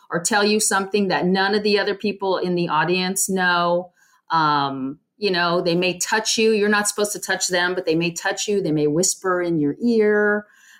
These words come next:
Um, so it's, it's a different experience. It can be a tactile experience where you're touching things, where you're reading things, where you're finding clues. It's not necessarily that you're solving a mystery. Some of them can be that way. There could be a, a game element to it.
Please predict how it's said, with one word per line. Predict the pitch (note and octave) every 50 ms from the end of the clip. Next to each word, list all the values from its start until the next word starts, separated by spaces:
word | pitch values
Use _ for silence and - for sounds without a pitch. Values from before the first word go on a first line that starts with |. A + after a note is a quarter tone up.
| _ _
Um, | - D#3+ D#3 D#3 D3+ C#3+ C#3+ C#3 C3 B2+ B2+ B2+ C#3 - _ _ _ _ _ _ _ _
so | - - - - - A3+ G#3 G3 F#3+ F#3+ F#3 F#3 F3+
it's, | - G3+ G3 - A#3
it's | G#3 - A#3+ A#3 A#3+
a | B3 A3
different | A#3+ C#4+ C#4 - D4+ C#4 C4+
experience. | A#3+ B3 - - - - C4 B3+ A#3+ A3 A3+
It | G3+ F#3+ -
can | - A3 G#3
be | G3+ G#3
a | F#3+ E3
tactile | - - A#3 G#3 A3+ - - - C4+ A#3+ A#3+ B3 B3+ B3+
experience | B3+ B3+ - - - - C4 C4 B3+ B3 B3
where | G#3+ F#3+
you're | F3 D#3 D3+
touching | D3+ - - B3 B3 B3 - C4+ B3+ B3+ B3+
things, | C4+ C4 B3+ B3 B3+ B3 A#3+ G3+
where | F3+ E3+
you're | D#3+ D3 D3
reading | D3 E3+ G#3+ B3 B3 B3 B3 B3 B3
things, | B3 - A#3+ A#3+ A#3+ A#3 A#3+ A#3 G#3+
where | F3
you're | D#3 D#3+ D#3
finding | D#3+ - G#3 G3+ A3 A3 A3+ G#3+ G#3
clues. | G#3 - - A3 A3 A3+ A3+ G#3+
It's | A3 A3 - D4+
not | E4+ F4 D4 C#4+
necessarily | D#4 D4+ D#4 C#4 B3 C#4 C4 B3+ A#3 A#3
that | G#3+ F#3+ -
you're | F#3 F#3+
solving | F#3+ - - - G#3+ G3+ G3 G3+ G#3 G#3 G#3+ G3+ F#3+ F3+
a | D#3+
mystery. | E3 F3 F#3+ A#3 B3+ - - - C#4 C#4+ D4 D#4
Some | D4 - D4 D4 D4+
of | C4+
them | A#3 G3 F#3 F3 E3+ F3
can | - F#3 F3 F3
be | E3+ E3 D#3
that | D3 D3 C3 -
way. | D3 C#3+ C#3+
There | C#3+ D3
could | C#3+ - F#3 F3
be | F3+ F3+ E3 D#3+ D#3 D#3 D#3+ - -
a, | E3+
a |
game | D#3+ E3 E3 D#3 D#3 D#3 D#3
element | C#3+ C#3+ C#3+ D3 D3+ D#3+ E3 E3 -
to | - F#3 F3+
it. | F3+ F3+ - - -